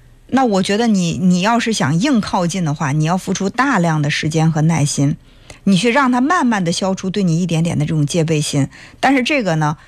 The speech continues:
可能会非常困难，因为你五十岁了，我估计他也五十岁左右了。到了这个年龄，人想改变起来，真的是，除非是他自己有很强烈的自我改变的这种意愿，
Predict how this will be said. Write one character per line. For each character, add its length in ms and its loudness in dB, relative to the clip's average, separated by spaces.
可 160 -4
能 180 0
会 280 0
非 200 -4
常 160 -2
困 200 -2
难， 180 -2
因 80 2
为 320 0
你 240 2
五 180 -2
十 160 -2
岁 160 -2
了， 100 2
我 120 0
估 120 -2
计 140 0
他 180 0
也 80 2
五 140 -2
十 160 -4
岁 160 -2
左 160 -4
右 200 0
了。 140 -4
到 140 2
了 100 2
这 140 -4
个 80 -2
年 260 0
龄， 180 -4
人 160 0
想 220 0
改 180 -4
变 220 0
起 160 -4
来， 180 -6
真 200 2
的 100 0
是， 200 -2
除 180 -8
非 180 0
是 80 -2
他 160 -2
自 240 -4
己 160 -2
有 160 0
很 180 -2
强 320 -2
烈 140 2
的 140 0
自 120 -6
我 140 0
改 160 -4
变 180 -2
的 80 0
这 120 -4
种 160 0
意 140 2
愿， 280 0